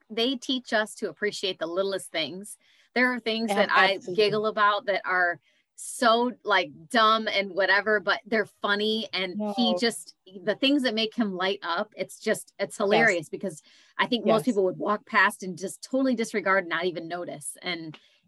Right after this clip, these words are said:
Speaker 1: so it makes us slow down a little bit.
Speaker 2: A whole nother way of living,
Speaker 1: <clears throat>
Speaker 2: um, to
Speaker 1: Yeah.
Speaker 2: have a different connection with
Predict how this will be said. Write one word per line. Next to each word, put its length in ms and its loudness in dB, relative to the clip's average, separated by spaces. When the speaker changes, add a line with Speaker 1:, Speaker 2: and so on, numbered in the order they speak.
Speaker 1:
so 260 0
it 120 -2
makes 240 -2
us 120 -6
slow 180 -2
down 240 -6
a 60 -8
little 180 -8
bit. 240 -6
Speaker 2:
A 40 -12
whole 180 2
nother 240 4
way 160 6
of 100 2
living, 460 0
Speaker 1:
<clears throat> 220 -4
Speaker 2:
um, 220 -2
to 80 -6
Speaker 1:
Yeah. 140 0
Speaker 2:
have 340 -2
a 60 2
different 460 0
connection 600 -4
with 240 0